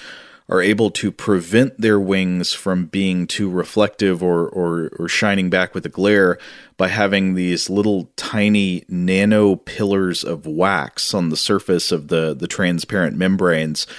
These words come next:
that sort of break up, uh, light patterns. I think kind of like the way that you might have,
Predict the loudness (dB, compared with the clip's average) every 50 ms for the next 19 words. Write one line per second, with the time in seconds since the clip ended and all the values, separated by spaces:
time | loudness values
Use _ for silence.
0 | -18 -20 -20 _ _ -14 -2 2 2 2 2 2 -2 -4 -4 -2 -4 -4 -8 -12
1 | -18 -8 0 2 4 4 4 2 0 2 2 2 2 0 -4 -12 -12 -6 -4 -2
2 | -2 -2 -2 0 0 0 0 0 -2 -4 -2 -2 0 0 -2 -2 -4 -4 -2 -2
3 | -2 -2 -2 -2 -2 0 0 0 2 2 2 2 2 0 0 2 4 4 4 2
4 | 0 -2 -4 -2 -2 0 0 0 0 0 0 0 0 -2